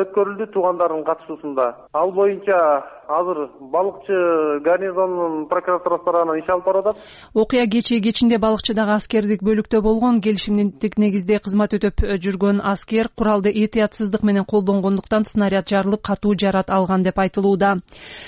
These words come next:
Speaker 2: Египет бийлиги жоголгон лайнердин калдыктары жер ортолук деңизден табылганын ырастады. Кырсык болгон жерде жүргүнчүлөрдүн сөөгү да табылып жатканы кабарланууда.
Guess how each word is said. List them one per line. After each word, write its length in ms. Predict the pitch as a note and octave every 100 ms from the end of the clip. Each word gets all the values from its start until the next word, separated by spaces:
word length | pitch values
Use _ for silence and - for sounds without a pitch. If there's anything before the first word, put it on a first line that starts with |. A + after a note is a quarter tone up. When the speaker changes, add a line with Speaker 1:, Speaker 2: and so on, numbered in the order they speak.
| - -
Speaker 2:
Египет 440 | G#3+ A#3+ C#4 D#4 C4+
бийлиги 360 | C#4 C4 C4+
жоголгон 460 | A3 A3+ A3+ A3+ A3
лайнердин 480 | A3 A3 G#3+ F#3+ G#3
калдыктары 540 | G#3+ G#3+ - A3+ A3+
жер 240 | F#3 A3
ортолук 400 | A3 G#3 G#3+ G#3
деңизден 460 | F#3+ G#3+ G3+ F#3+ G3
табылганын 560 | G#3 G3+ G3+ G#3 G#3 G#3
ырастады. 460 | G#3 - A3 G#3+
Кырсык 360 | - G#3+ - -
болгон 320 | G#3+ G#3 G3+
жерде 320 | F#3+ G3 G#3+
жүргүнчүлөрдүн 760 | F#3 F#3+ G3 F#3 G3+ G3 F#3 G3
сөөгү 420 | - G#3 G#3 G#3+
да 100 | G#3
табылып 360 | G#3 G3+ G3 -
жатканы 380 | G3+ - G3
кабарланууда. 800 | F#3+ G#3 G3+ G3+ G3+ G#3 G#3 G3